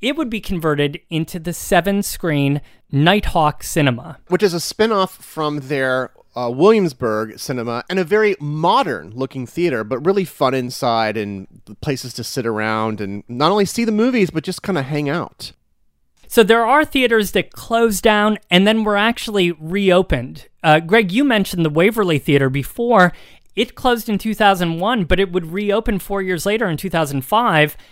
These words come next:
Speaker 1: as the I F C Center, which obviously showcases indie and foreign films,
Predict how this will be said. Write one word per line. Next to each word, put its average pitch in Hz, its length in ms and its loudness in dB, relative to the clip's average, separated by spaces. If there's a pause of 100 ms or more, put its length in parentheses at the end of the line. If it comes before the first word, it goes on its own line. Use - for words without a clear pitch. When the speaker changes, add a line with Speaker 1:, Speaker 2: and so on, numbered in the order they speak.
(260)
Speaker 1:
as 180 200 4
the 196 120 0
I 190 160 2
F 190 140 -2
C 262 220 -4
Center, 139 380 -4
which 151 400 -6 (320)
obviously 160 400 2
showcases 147 640 -2
indie 165 440 -2
and 143 120 -4
foreign 156 360 -2
films, 143 400 -2